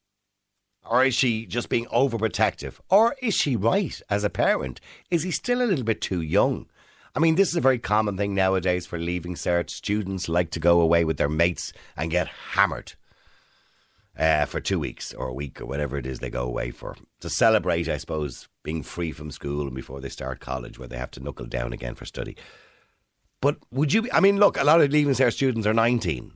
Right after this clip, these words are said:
They're the old, so that, they can be anywhere between seventeen and nineteen. Depends on, I suppose, when they start school.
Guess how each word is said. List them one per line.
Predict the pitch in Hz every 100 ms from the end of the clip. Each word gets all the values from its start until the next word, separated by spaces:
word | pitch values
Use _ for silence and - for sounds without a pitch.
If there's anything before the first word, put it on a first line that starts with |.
| -
They're | 95 92
the | 92 98
old, | 101 90
so | 113
that, | 95 -
they | 113
can | 113
be | 127
anywhere | 147 180 110
between | 98 95
seventeen | 104 90 85 80
and |
nineteen. | 87 104 90 60 50
Depends | - 101 104
on, | 82
I |
suppose, | 76 73 78
when | 73
they | 69
start | 73 69
school. | - 127 110